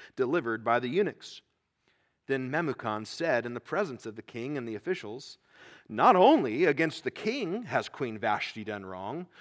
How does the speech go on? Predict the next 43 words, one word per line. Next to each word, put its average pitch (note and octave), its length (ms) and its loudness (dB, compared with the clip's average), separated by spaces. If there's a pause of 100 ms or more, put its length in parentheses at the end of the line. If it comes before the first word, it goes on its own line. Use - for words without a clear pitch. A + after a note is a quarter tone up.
(180)
but C3 120 6
also A#3 340 8
against C4 300 -2
all D4 220 4
the D4 120 0
officials C#3 500 0
and F3+ 120 2
all C#4 240 6
the A#3 140 4
peoples F3 560 -4
who G#3 120 0
are G3+ 140 12
in A3 120 10
all B3 260 8
the B3 80 6
provinces G3+ 680 2
of G#3 100 -4
King A3 260 2
Ahasuerus. G#3+ 880 2 (380)
For A3 100 6
the A3+ 100 8
queen's C4 420 -2
behavior F#3+ 600 2
will E3+ 180 4
be F#3+ 160 0
made F#3+ 440 -4
known G3+ 320 2
to F#3 160 0
all A#3+ 340 2
women, G#3+ 360 -2
causing G3 480 2
them E3 140 -4
to E3 120 -2
look G3 240 -6
at G3 100 -2
their F#3 160 0
husbands C#3+ 460 2
with E3+ 200 -2
contempt, A#3+ 640 -2 (440)
since D3 240 -4
they F3 160 4
will E3+ 140 6
sing, D#3+ 460 -2